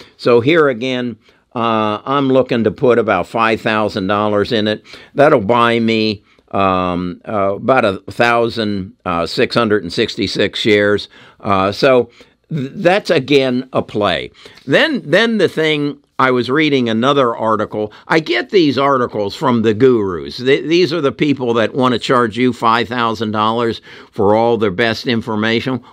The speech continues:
Well, I pay it. I pay it, and then I spread the cost with my, my platinum members of my, um, of, of my Patreon at our Discord. So in essence, what I'm saying is, hey,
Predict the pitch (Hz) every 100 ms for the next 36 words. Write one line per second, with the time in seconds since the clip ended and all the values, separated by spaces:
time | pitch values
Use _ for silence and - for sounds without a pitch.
0 | - 151 185 202 180 - 135 107 58 -
1 | _ - - - 156 180 - 147 143 139
2 | - 135 123 123 131 127 110 _ _ _
3 | - 127 - - 160 180 160 135 - 165
4 | 156 117 110 - _ _ _ _ _ _
5 | _ _ 123 123 131 123 - - - -
6 | 110 117 117 123 - 117 113 - 151 143
7 | 143 127 113 117 123 117 110 104 - -
8 | 107 95 104 107 101 98 101 - 104 92
9 | 90 87 85 _ - - - _ - 107
10 | 95 127 107 113 107 - 135 113 117 98
11 | 90 90 95 104 98 92 98 90 - -
12 | 80 71 - - - 170 170 190 247 185
13 | 131 131 135 131 139 - 127 110 104 104
14 | 107 110 107 98 175 110